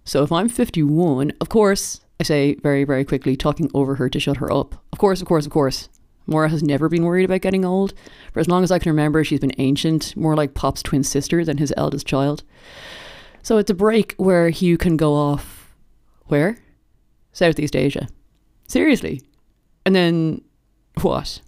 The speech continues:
He'll come back. What if he doesn't? It was the worst idea ever to admit my news to Maura, but she has a knack for getting the truth out of people. We call her the waterboarder. She can always smell a story.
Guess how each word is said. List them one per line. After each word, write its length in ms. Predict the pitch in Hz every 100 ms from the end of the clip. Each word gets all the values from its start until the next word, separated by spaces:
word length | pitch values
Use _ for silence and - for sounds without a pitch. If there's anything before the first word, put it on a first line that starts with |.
| _ _ _ _
He'll 160 | - 147
come 180 | 151 147
back. 380 | - 139 - - - _ _ _ _
What 180 | - 190
if 60 |
he 80 | 202
doesn't? 580 | 143 170 160 - - - - _ _ _ _ _ _ _ - -
It 80 |
was 120 | 175 151
the 80 | 175
worst 240 | 202 208
idea 480 | 220 170 160 151 - _
ever 320 | 160 151 139 -
to 160 | 156
admit 340 | 139 143 - 147
my 120 | 143
news 200 | 139 139
to 100 | 147
Maura, 300 | 139 127 127
but 140 | 147
she 80 | -
has 140 | 160 170
a 60 |
knack 280 | 151 143 160
for 100 | 160
getting 220 | 156 151
the 60 | 143
truth 240 | - 143
out 100 | 160
of 80 | 175
people. 340 | 190 196 202 - - - - -
We 140 | 170
call 240 | 156 170 165
her 200 | 170 156
the 120 | 143
waterboarder. 720 | 139 147 151 147 170 175 190 - _ _ _ _ -
She 160 | -
can 120 | 170 170
always 280 | 156 151
smell 200 | 151 147
a 60 | 143
story. 440 | 143 135 110 147